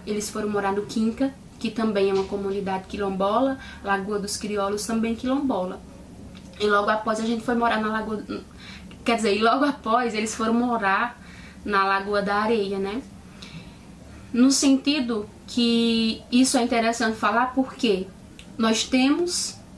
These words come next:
as nossas raízes, fazem parte de, de pessoas realmente pretas,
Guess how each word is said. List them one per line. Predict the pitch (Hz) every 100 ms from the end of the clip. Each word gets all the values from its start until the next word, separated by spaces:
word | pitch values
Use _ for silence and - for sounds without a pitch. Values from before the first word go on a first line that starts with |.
| - - -
as | - 226
nossas | 247 254 330 339 269
raízes, | 240 202 208 247 285 - - - - - - -
fazem | 226 220 233
parte | 226 247 247 202
de, | 240 233 -
de | 202 254
pessoas | - 269 - 240 226 220 208 - -
realmente | - 214 202 202 -
pretas, | - 202 208 220 262 254 -